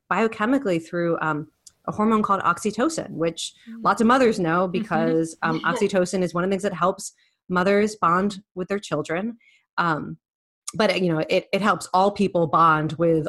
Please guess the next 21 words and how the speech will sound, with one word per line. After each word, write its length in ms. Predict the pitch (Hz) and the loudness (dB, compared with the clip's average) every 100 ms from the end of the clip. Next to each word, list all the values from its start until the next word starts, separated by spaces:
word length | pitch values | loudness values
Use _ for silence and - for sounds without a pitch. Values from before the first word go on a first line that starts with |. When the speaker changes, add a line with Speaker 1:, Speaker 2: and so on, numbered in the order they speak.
| - | 0
Speaker 1:
all 240 | 170 180 | 2 2
creatures 500 | 170 - 202 190 170 | 0 0 0 2 0
they 160 | 180 165 | 0 0
love, 400 | 156 156 160 185 | 2 2 2 2
including 460 | 170 - 175 170 175 | 0 0 0 0 0
animals. 520 | 170 165 151 156 175 - - | 0 0 -2 -4 -6 -12 -6
One 100 | 175 | -4
of 60 | 170 | -2
my 80 | |
favorite 300 | 165 175 175 | 0 0 0
studies 360 | - 170 165 160 | -2 0 0 0
found 240 | 160 156 | -2 -2
that 80 | 160 | -2
when 120 | 156 | -2
you 100 | 165 | -4
gaze 360 | 156 160 160 156 | 0 2 2 0
into 340 | 156 151 - | -4 -4 -4
your 100 | 151 | -4
dog's 380 | 147 147 156 156 | -2 -2 -2 -2
eyes, 480 | - 151 151 151 143 | 0 0 0 -4 -6
it 120 | - | -10